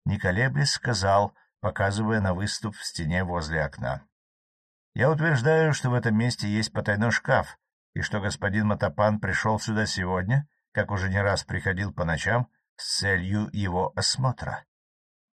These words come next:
Барон пожал плечами, но заметно побледнел. В этот раз метко задели и его. «Кто же вам поверит, что я наделал каких-то потайных шкафов в своем доме?»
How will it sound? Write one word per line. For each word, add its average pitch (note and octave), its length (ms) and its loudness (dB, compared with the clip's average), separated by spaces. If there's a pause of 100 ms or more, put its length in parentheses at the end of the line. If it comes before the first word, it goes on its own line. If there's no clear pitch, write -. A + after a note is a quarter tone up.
(520)
Барон B2+ 240 2
пожал B2 300 2
плечами, A2+ 680 2 (300)
но E2+ 160 0
заметно F#2 480 -2
побледнел. D2+ 720 -2 (480)
В - 40 -2
этот E2+ 220 -6
раз F2 300 -2
метко F#2 540 -2
задели E2+ 480 -4
и E2+ 200 -8
его. F#2 560 -4 (1300)
«Кто - 300 -6
же E2+ 160 -4
вам D#2+ 260 0
поверит, F2 500 -2
что - 280 -4
я E2+ 400 0 (340)
наделал F2 540 0
каких-то E2+ 520 -6
потайных D#2+ 600 -4
шкафов - 640 -2 (320)
в - 80 -18
своем D2 640 -2
доме?» C2+ 460 -4